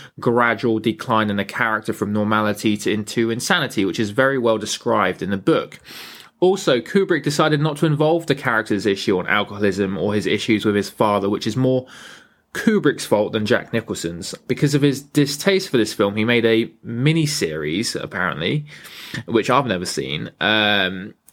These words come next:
which sort of more accurately resembles a novel, but it's in-, it's just considered massively inferior to Stanley Kubrick's interpretation, which is hilariously funny.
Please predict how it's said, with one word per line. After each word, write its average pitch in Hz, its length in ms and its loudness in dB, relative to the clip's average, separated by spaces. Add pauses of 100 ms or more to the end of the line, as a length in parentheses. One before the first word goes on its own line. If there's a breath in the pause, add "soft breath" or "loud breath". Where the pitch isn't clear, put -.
(120)
which 123 380 0
sort 123 200 0
of 120 60 -4
more 127 300 2
accurately 120 380 0
resembles 107 480 2
a 98 40 2
novel, 107 300 0
but 95 120 2
it's 104 120 -2
in-, 110 140 -2 (260)
it's 113 200 0
just - 200 0
considered 113 520 0
massively 101 600 -2
inferior 98 440 0
to 95 100 -8
Stanley 98 420 0
Kubrick's 98 400 -2
interpretation, 92 680 -4
which 80 140 -8
is 98 100 -6
hilariously 104 600 -2
funny. 90 340 -10